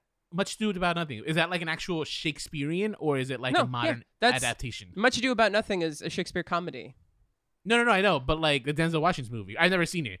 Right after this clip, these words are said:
Speaker 1: but is it, like, a modern retelling of it, or is it, like, set in Shakespearean times?
Speaker 2: No, it, so, yeah, so in the nineties, there was this huge thing after Kenneth Branagh made, uh, I think, like,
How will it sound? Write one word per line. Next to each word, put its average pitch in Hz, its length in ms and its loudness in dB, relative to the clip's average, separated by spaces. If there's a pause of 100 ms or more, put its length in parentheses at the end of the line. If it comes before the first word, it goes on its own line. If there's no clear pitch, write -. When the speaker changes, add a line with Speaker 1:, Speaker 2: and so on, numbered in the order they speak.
(100)
Speaker 1:
but 151 100 0
is 151 140 0
it, 143 80 -2
like, 139 200 -2
a 127 140 -2
modern 143 580 0
retelling 170 440 -6
of 190 120 -8
it, 190 140 -4
or 127 180 -2
is 120 140 -4
it, 117 100 -6
like, 110 160 -4
set 120 320 -6
in 113 240 -8 (380)
Shakespearean 123 400 -6
times? 117 440 -10
Speaker 2:
No, 214 180 6
it, 190 80 -2 (100)
so, 214 300 4
yeah, 202 200 4
so 233 140 2
in 208 80 2
the 202 80 2
nineties, 214 640 0
there 196 140 2
was 185 140 0
this 185 140 -6
huge 220 1200 2 (220)
thing 175 500 0
after 165 300 0
Kenneth 160 400 -2
Branagh 156 380 0 (320)
made, 165 260 2
uh, 143 400 2
I 147 60 -6
think, - 180 -6
like, 147 380 -4